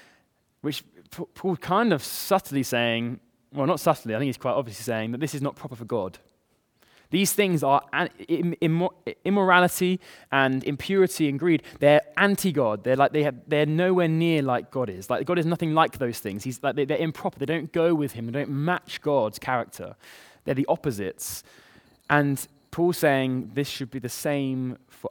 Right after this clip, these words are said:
us, God's holy people, that we should imitate him and be like him, and therefore these things should not have anything to do with us as God's people. And then he says,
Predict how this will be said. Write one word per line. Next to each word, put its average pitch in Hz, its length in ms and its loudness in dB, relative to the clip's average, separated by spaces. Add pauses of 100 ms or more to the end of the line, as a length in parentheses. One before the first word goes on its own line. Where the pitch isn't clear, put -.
us, - 320 -4
God's - 580 -12
holy 113 240 -8
people, - 540 -12
that 110 180 -8
we 156 260 -4
should - 260 -8
imitate 160 400 -4
him 87 320 -12 (320)
and 120 100 -10
be 131 120 -2
like 151 260 0
him, 113 140 -6
and 120 120 -4
therefore 156 600 0 (300)
these 175 260 0
things 170 280 0
should 151 240 -4
not 156 200 0
have 160 120 -2
anything 147 300 -2
to 139 60 -4
do 143 160 -2
with 123 120 -4
us - 400 -10 (480)
as 110 160 -8
God's 107 160 -10
people. - 300 -16 (3000)
And 135 100 -2
then 170 100 4
he 208 100 4
says, 131 640 4